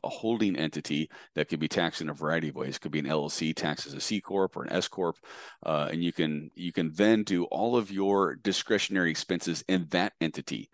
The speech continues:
So when we go to sell the business, you've got your travel expenses, you've got your telephone, you've got your, your, um, your lease for your vehicle, your nanny, you know, whatever it is that you're spending money on in the holding company,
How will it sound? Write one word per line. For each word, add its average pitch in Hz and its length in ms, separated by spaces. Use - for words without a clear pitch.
So - 200
when 110 180
we 107 80
go 117 140
to 120 80
sell 120 200
the 98 80
business, 101 540
you've 113 200
got 117 200
your - 140
travel 143 480
expenses, 131 640
you've 87 160
got 85 200
your 80 100
telephone, 117 960
you've 98 180
got 90 220
your, 78 420
your, 76 460
um, 76 560
your 90 160
lease 120 400
for - 160
your 78 160
vehicle, 117 800
your 85 220
nanny, 113 760
you 98 120
know, 85 100
whatever 113 480
it 104 60
is 101 180
that 98 80
you're 87 120
spending 95 360
money 90 300
on 71 200
in 101 180
the 90 80
holding 143 480
company, 76 480